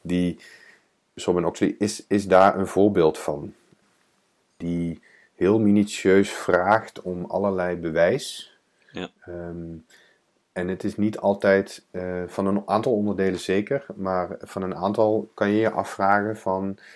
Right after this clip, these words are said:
Speaker 1: als we zo bezig zijn met het, eh, met het, eh, zoeken naar, eh, bewijs en het toezichthouder overtuigen van dat we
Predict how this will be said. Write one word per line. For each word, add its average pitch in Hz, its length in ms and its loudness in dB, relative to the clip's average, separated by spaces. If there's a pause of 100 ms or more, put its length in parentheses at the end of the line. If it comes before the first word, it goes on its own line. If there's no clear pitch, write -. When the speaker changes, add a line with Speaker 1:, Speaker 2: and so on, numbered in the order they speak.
(360)
Speaker 1:
als 90 200 -12
we 98 260 -4 (120)
zo 107 520 2
bezig 104 420 0
zijn 98 360 -2
met 92 140 -6
het, - 320 -10
eh, 87 240 -10
met 87 180 -10
het, 87 260 -12
eh, 90 140 -10
zoeken 98 540 -4
naar, 92 460 -4
eh, 87 240 -8
bewijs 90 580 -2
en 90 220 -10
het 90 360 -12
toezichthouder 98 600 -4
overtuigen 92 640 -2
van 90 160 -10
dat 90 160 -6
we 87 200 -8